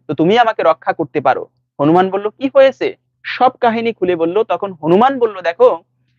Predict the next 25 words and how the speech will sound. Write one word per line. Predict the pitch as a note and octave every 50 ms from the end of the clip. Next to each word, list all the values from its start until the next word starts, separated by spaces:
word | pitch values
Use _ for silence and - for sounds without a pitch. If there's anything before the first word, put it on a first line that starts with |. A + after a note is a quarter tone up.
| _ _ _ -
তুমি | G#3 A#3+ C#4
প্রথমে | B3 E4+ B3 A#3 - B3 B3 C4+
কালকে | C4 - G#3 G3+ F#3 A#3+
সারাদিন | A#3+ - - - F3 F#3+ G3 A3 A3+ G#3 F#3+ D#3+ D3
রাম | C#3 D3 D#3+ F3+ G#3 G#3+
নাম | A3 A3+ A3 G#3+ F#3+
জপ | F3+ F#3 F3 _ _
করবে, | - F#3 E3+ D#3+ D#3 C#3+ C#3 D3+ -
ব্রত | D#3+ F3+ - A#3+
করবে, | A#3 - G#3 F#3 D#3+ C3 B2 G#2+ - _ _ _ _ _ _ _ _ - D#3+
যদি | D3 F3+ G#3 G#3+ C4+ D4 C#4+ - _ _ _
যার | - D3+ C3+ F#3+ F#3+ A3 B3 B3+
হৃদয়ে | C4+ B3+ C4 C4 C4 A#3+
রামের | G3+ F#3 F#3+ A3+ A#3 A3+
বাস | G3+ G3+ G3 - _ -
তাকে | F#3 F#3+ G3 G3
কখনো | G#3 G3+ - G#3+ G#3
রাম | F#3+ F3+ F3 F3+ F3+
মারতে | E3 D#3+ D#3+ - _ _ _ - F#3
পারে | F3+ F3+ F3 E3
না, | D#3+ F#3+ F3
রামের | D3 D3 E3 F#3 F#3
যারা | E3+ F3+ D#3+ D#3
ভক্ত | D3 D#3 D#3 - _ -
হয়। | D#3 C#3+ B2 A#2